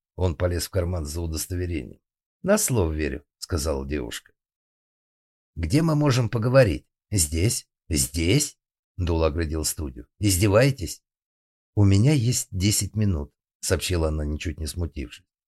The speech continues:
«И вы собираетесь все рассказать за десять минут? А вы думаете, мне нужно больше?» В тот момент, когда Сергей собрался ответить этой девице как подобало, к ней подошел парень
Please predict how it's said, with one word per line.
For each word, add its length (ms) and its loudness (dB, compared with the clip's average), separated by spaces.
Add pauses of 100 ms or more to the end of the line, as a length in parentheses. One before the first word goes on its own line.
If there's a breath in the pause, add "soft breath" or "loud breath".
(320)
«И 100 4
вы 200 4
собираетесь 580 2
все 180 0
рассказать 480 0
за 160 0
десять 320 -4
минут? 360 0 (540)
А 140 4
вы 100 8
думаете, 380 2
мне 160 4
нужно 280 4
больше?» 460 -2 (1000)
В 40 -10
тот 180 0
момент, 460 4
когда 320 2
Сергей 320 0
собрался 480 2
ответить 480 -2
этой 240 -4
девице 400 -2
как 220 0
подобало, 580 -2
к 100 -10
ней 160 -2
подошел 480 -4
парень 460 -2